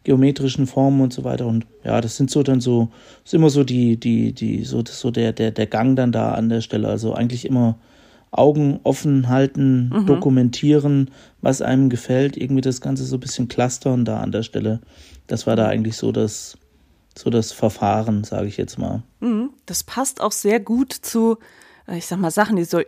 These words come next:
Speaker 2: ich so theoretisch aus der Psychologie und der, ähm, Kreativitätsforschung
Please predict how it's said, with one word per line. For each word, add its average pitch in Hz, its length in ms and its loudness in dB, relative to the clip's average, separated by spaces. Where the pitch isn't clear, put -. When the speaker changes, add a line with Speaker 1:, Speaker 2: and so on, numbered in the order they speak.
Speaker 2:
ich - 140 -8
so 170 180 -2
theoretisch 190 580 -2
aus 165 160 -4
der 160 260 -2
Psychologie 175 680 -2
und 165 380 -6
der, 151 300 -2
ähm, 151 240 -4
Kreativitätsforschung 160 1200 -6